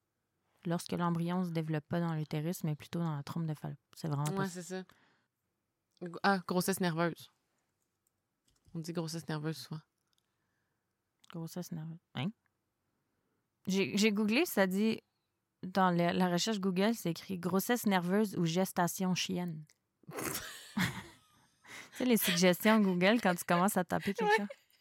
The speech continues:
Speaker 1: chose.
Speaker 2: Gestation chienne.
Speaker 1: Hmm.
Speaker 2: Ok.
Speaker 1: En tout cas, on va pas, euh,
Speaker 2: Hum.
Speaker 1: é-, élaborer là-dessus, mais bon. Ah, c'est bien triste. Euh, j'ai un autre potin.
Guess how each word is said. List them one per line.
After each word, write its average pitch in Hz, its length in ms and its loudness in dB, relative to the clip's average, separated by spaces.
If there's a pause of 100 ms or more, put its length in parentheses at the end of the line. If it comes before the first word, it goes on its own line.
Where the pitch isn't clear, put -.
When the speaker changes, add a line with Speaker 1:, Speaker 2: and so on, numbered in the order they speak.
(800)
Speaker 1:
chose. 247 140 -10
Speaker 2:
Gestation 247 580 -4
chienne. 190 500 -6
Speaker 1:
Hmm. 190 300 -2 (120)
Speaker 2:
Ok. 339 300 0 (140)
Speaker 1:
En 202 40 0
tout 190 60 -2 (140)
cas, 233 60 -10 (260)
on 190 40 -4
va 180 80 -2
pas, 175 160 -10
euh, 175 60 -2
Speaker 2:
Hum. 196 300 -2 (280)
Speaker 1:
é-, - 460 -16
élaborer 170 320 -6
là-dessus, 165 260 -12
mais 214 120 -6
bon. 156 120 -8 (240)
Ah, 220 80 -6
c'est 170 140 -12
bien 175 100 -6
triste. - 280 -16 (1700)
Euh, 190 440 2 (440)
j'ai 185 100 0
un 185 120 0
autre 208 180 -6
potin. - 200 -6